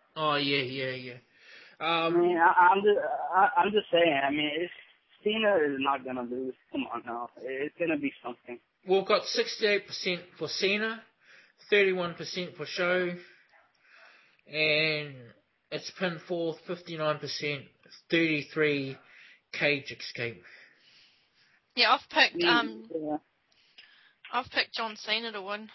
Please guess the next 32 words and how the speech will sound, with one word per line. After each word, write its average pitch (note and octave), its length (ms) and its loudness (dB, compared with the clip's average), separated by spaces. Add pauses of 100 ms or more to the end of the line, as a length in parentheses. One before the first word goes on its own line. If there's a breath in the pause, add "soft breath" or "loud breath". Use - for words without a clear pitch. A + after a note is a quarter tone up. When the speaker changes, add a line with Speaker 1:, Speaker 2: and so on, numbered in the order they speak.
(720 soft breath)
Speaker 3:
by G3+ 160 0
pinfall G#3+ 560 -10 (240)
or G#3+ 100 -18
submission, G#3+ 680 -10 (580 soft breath)
Speaker 1:
Oh. D#3 100 -2
Speaker 3:
and A3+ 100 -8
yes, A#3+ 220 -2
there A#3+ 100 -2
will B3+ 160 -4
be B3 120 2
interference. G3+ 760 -6 (460 soft breath)
Speaker 1:
I've E3 260 2
put G3+ 160 4
him F3 220 2
as D3 180 0
a C#3+ 60 -4
cage D#3 380 0
escape. D#3+ 460 -6 (1000 soft breath)
Maybe, D#3 420 -2
Speaker 3:
Mm. - 20 -10
Speaker 1:
maybe E3+ 360 4
with D3+ 200 0
what D3+ 260 -4
Rod D#3 260 0
said, D#3 320 -4
he D3 120 -6
gets C#3+ 240 -10
accidentally C#3+ 600 -4
kicked D3 320 -10
out C#3+ 200 -2
of C#3+ 80 -6
there. D3 260 -6